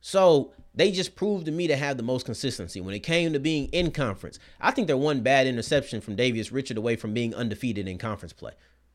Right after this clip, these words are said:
right? I won't take that away from South Carolina State's defense 'cause it's pretty good. But you can't sit here and tell me that they haven't looked good for the most part.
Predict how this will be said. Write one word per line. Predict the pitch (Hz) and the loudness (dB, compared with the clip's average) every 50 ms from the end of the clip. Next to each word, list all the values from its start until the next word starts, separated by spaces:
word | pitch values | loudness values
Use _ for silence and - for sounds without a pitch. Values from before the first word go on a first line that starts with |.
| _ _ _ _ _ _ _ - | _ _ _ _ _ _ _ -4
right? | - 117 120 104 | -2 0 0 2
I | 127 | 2
won't | 147 160 151 | 2 2 2
take | - 160 156 135 | 2 2 0 0
that | 131 113 | 0 -2
away | 110 120 120 | 0 0 -2
from | 113 - | -2 -4
South | - 123 107 107 - | -4 -4 -4 -4 -4
Carolina | - 113 101 101 95 92 | -6 -6 -6 -4 -6 -6
State's | - - 104 92 - | -6 -6 -6 -6 -2
defense | - 135 131 - 98 90 - | -2 -4 -2 -2 -6 -8 -8
'cause | 92 | -8
it's | 87 - | -10 -4
pretty | - 147 127 95 | -2 -2 -2 0
good. | 95 139 135 - - - _ _ - - - - | 2 2 2 2 -2 -8 _ _ -20 -20 -20 -10
But | - 127 196 202 156 - - - - _ _ _ - - - _ _ _ _ _ _ _ _ _ _ - - _ _ _ _ _ - - - - _ - - - | 2 6 6 6 6 4 0 -12 -20 _ _ _ -20 -20 -20 _ _ _ _ _ _ _ _ _ _ -20 -20 _ _ _ _ _ -20 -20 -20 -20 _ -20 -20 -16
you | 87 | -10
can't | 90 - 147 139 - | -2 0 0 2 2
sit | 151 147 127 | 0 0 0
here | 117 | -2
and | 107 | -2
tell | - - 156 170 | 2 2 2 4
me | 151 123 | 4 0
that | 104 98 95 92 - _ _ _ _ _ _ _ _ | 0 -2 -2 -4 -6 _ _ _ _ _ _ _ _
they | - 104 107 | -2 0 2
haven't | 131 127 107 87 85 | 2 2 0 0 0
looked | 113 147 - - 95 | 0 -2 -2 -2 -2
good | 107 165 185 151 123 123 123 - | 0 4 4 4 4 2 -2 -4
for | - 131 | -6 -6
the | 104 | -2
most | 92 139 185 180 - | 0 0 0 0 0
part. | - 123 139 156 - - | -2 -2 -2 -2 -4 -8